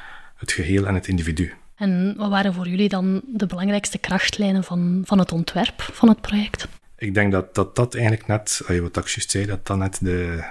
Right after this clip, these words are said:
Speaker 1: de belangrijkste krachtlijn is eigenlijk. Het, eh, het evenwicht tussen, eh, het grotere geheel, als architecturaal geheel, maar ook als, als, als ruimtelijk geheel en hoe dat, dat ding werkt.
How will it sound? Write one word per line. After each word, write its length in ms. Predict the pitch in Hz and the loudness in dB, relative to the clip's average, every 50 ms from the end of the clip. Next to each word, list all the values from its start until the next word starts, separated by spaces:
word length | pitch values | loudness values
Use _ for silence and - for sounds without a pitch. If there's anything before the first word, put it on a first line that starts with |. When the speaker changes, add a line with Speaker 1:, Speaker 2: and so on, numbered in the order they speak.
| - | -10
Speaker 1:
de 180 | - 98 87 101 | -6 -2 0 2
belangrijkste 480 | 98 101 98 98 98 98 92 - - 98 | 4 4 4 4 2 0 0 -2 -4 -4
krachtlijn 440 | - - - - - - 90 85 | -4 -4 -4 -4 -2 -2 0 0
is 120 | 101 107 107 | 0 0 2
eigenlijk. 400 | 107 104 104 101 101 - - - - - - - - - | 2 2 2 0 -2 -4 -8 -12 -14 -18 -18 -18 -20 -16
Het, 280 | - - 98 - - - | -10 -10 -10 -8 -4 -2
eh, 100 | 95 87 | -2 0
het 200 | 92 95 95 - | 0 -2 -2 -2
evenwicht 460 | 107 107 104 95 107 98 92 - - | 0 0 2 2 2 2 2 0 0
tussen, 440 | - 107 - - 104 98 95 92 92 | -2 0 0 0 0 2 2 2 0
eh, 260 | 87 85 85 82 80 - - - - - - | 0 -2 -2 -4 -4 -6 -10 -12 -14 -12 -10
het 140 | - 98 | -8 -6
grotere 340 | - - 104 104 104 - 95 | -2 0 0 0 0 -2 -4
geheel, 420 | 82 95 87 82 92 107 131 - - - - - - - - _ _ _ - - - | -2 -2 0 2 2 0 0 -2 -6 -20 -20 -20 -20 -20 -20 _ _ _ -20 -20 -12
als 240 | - - 90 - - | -8 -4 -2 -2 0
architecturaal 560 | - 87 - - - 85 - - - 82 82 | -2 -2 -6 -6 -8 -10 -6 -4 -4 -2 -2
geheel, 300 | 104 107 87 101 107 104 | -2 -2 0 0 2 2
maar 120 | 98 87 82 | 2 0 0
ook 140 | 82 - - | -2 -4 -6
als, 240 | 80 80 - - - | -6 -4 -6 -4 -6
als, 280 | 82 - - - - | -6 -6 -6 -6 -6
als 360 | - 90 - - - - - - - - - - - - - - | -6 -6 -6 -6 -6 -6 -8 -12 -16 -18 -16 -16 -18 -18 -18 -10
ruimtelijk 480 | - 92 87 87 98 95 - 101 95 - | -4 0 2 2 2 4 2 0 0 0
geheel 320 | 101 92 101 110 117 113 | -2 0 2 2 2 2
en 80 | 104 95 | 2 0
hoe 80 | 92 | 0
dat, 140 | 87 87 82 | 0 -2 -4
dat 160 | - 82 - | -6 -6 -2
ding 160 | - 87 85 | -2 0 0
werkt. 360 | 82 95 113 123 - - - | 2 0 0 -2 -4 -6 -8